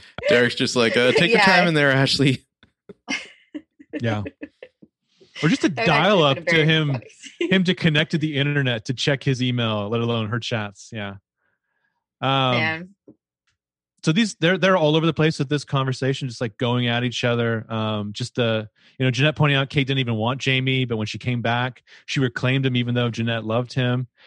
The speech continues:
Speaker 3: And Kate's just like, "Yeah, you went through great sick lengths to keep me in hell in order to keep him."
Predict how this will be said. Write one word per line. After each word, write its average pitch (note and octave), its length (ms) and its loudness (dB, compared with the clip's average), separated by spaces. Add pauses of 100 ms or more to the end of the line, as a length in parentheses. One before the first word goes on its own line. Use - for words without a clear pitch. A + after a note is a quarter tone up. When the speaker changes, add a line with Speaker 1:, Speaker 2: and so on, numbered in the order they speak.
(200)
Speaker 3:
And A#2+ 100 -10
Kate's C#3+ 220 0
just B2+ 120 -4
like, B2+ 140 -4
"Yeah, E3+ 100 2
you D3+ 180 2
went E3+ 140 0
through C3+ 120 0
great D3 340 0
sick - 460 -2
lengths C3+ 320 0
to - 60 -10
keep C#3+ 240 -6
me B2 100 -2
in A#2+ 100 -4
hell A2+ 280 -2
in A2 60 -4
order A2+ 220 -2
to G#2 80 -6
keep A2 280 -6
him." G2 300 -6